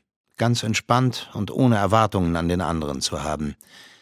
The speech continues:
Ihre Mails hingegen lösen bei mir ein leichtes Unbehagen aus, das muss ich zugeben.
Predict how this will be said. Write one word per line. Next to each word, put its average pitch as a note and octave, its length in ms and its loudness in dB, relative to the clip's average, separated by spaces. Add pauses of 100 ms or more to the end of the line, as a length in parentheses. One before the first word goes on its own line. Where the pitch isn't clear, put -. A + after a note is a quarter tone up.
(540)
Ihre A2 260 6
Mails G#2+ 380 4
hingegen A#2+ 520 2
lösen A2+ 380 4
bei G#2+ 140 2
mir G#2+ 240 2
ein G#2+ 100 0
leichtes G#2+ 500 0
Unbehagen F2+ 760 2
aus, F#2 400 -2
das G2 160 -4
muss G#2 160 -2
ich G2+ 120 -4
zugeben. C#2+ 540 -4